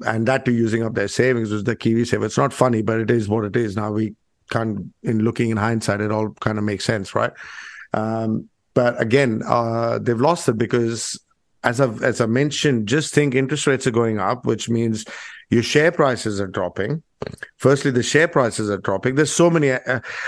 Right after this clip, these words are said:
again, on the radio, we can explain only a couple of things so people can understand, but the, the, the share prices are dropping because of geopolitics. The share prices are dropping because of margins. The share prices are dropping because the economies are slowing down.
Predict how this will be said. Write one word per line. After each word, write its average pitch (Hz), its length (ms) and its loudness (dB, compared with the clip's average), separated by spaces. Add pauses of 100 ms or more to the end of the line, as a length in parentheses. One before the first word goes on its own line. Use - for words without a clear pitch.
again, 151 260 4
on 147 100 4
the 135 80 6
radio, 143 280 4
we 143 80 2
can 139 100 0
explain 131 300 0
only 127 160 2
a 120 40 2
couple 135 340 2
of 143 120 2
things 143 200 0
so 139 60 0
people 127 280 0
can 127 160 2
understand, 123 560 0
but 135 120 2
the, 147 260 2
the, 120 260 -2
the 120 120 0
share 165 220 2
prices 170 360 2
are 135 60 2
dropping 113 400 2
because 110 220 0
of 104 80 -2
geopolitics. 120 800 0 (460)
The 117 100 4
share 131 240 4
prices 127 300 0
are 123 100 4
dropping 113 400 0
because 107 220 -2
of 104 60 2
margins. 131 640 2
The 107 80 -2
share 117 240 0
prices 113 360 -2
are 110 40 -2
dropping 110 360 -2
because 110 260 -2
the 104 60 0
economies 131 600 2
are 127 100 0
slowing 127 320 0
down. 127 380 0